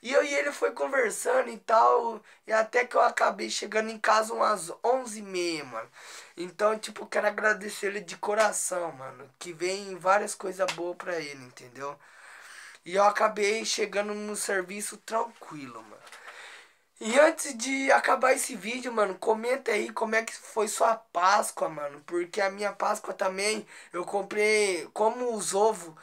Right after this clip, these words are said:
tava caro. Mano, aqui no Favre aqui, mano, um ovo, velho, setenta pila, mano. Cê é louco, mano. <clears throat> E minha namorada, ela gosta da Lacta.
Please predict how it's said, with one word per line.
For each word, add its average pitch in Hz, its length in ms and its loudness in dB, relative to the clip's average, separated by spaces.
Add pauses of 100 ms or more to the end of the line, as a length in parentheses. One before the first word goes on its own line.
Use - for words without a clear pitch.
(180)
tava 208 320 4
caro. - 360 2
Mano, 185 300 4
aqui 165 260 0
no 208 140 -8
Favre 180 420 0
aqui, 170 300 -10
mano, 151 260 -6 (400)
um 156 180 -8
ovo, 185 260 -2
velho, 165 180 -2
setenta 175 560 -4
pila, 190 400 -10
mano. 143 200 -14
Cê - 140 -10
é 185 100 0
louco, 165 400 -8
mano. 135 140 -14 (720)
<clears throat> - 420 4 (100)
E 208 60 -8
minha 254 220 4
namorada, 208 560 4
ela 190 160 6
gosta 196 360 0
da 208 300 6
Lacta. 202 720 4